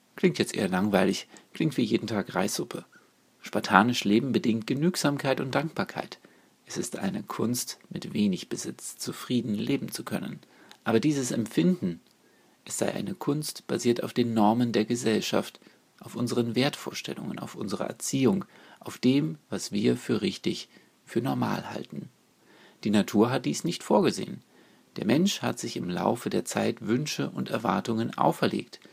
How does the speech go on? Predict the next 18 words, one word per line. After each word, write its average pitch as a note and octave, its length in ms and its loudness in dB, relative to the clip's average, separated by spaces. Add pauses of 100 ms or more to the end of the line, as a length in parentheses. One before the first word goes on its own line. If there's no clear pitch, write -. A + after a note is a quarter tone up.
(380)
Daraus E3 440 2
resultieren B2+ 580 0
dann A2 140 -2
das G#2+ 180 -2
Streben A#2+ 420 -2
nach A2+ 200 -2
dem B2 220 0
Höheren, G#2+ 460 2 (380)
das G2+ 140 -6
Verfolgen G2+ 560 -2
von - 220 -12
Zielen. A2+ 560 -4 (840)
Doch G2+ 120 -8
sind B2+ 260 0
wir B2 100 4
nicht G#2 240 0
alle A2 160 4
glücklicher, C3+ 600 2